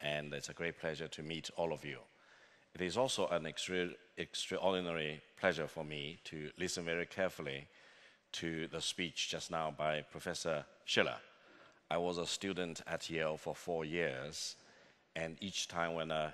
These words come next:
Yale professor speaks, I listen very carefully. So I benefited a great deal. Now, the organizer of this conference asked me to talk about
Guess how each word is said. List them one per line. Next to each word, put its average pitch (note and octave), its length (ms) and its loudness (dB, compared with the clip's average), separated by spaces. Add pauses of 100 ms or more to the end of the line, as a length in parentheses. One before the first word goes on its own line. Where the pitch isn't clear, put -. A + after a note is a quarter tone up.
Yale F2 180 2
professor E2 480 -4
speaks, - 800 -4
I D#2+ 200 2
listen F2 400 0
very F2 180 0
carefully. - 480 -4 (880)
So E2 380 4
I F#2 160 10
benefited G#2+ 760 6
a F#2 80 2
great F2+ 300 4
deal. E2 300 0 (420)
Now, F#2+ 160 6
the F#2 200 2
organizer A#2 520 8
of F2 180 6
this F2 200 0
conference G2 560 0
asked F#2 260 0
me F2+ 80 -4
to - 140 -8
talk G2 260 -2
about E2+ 380 4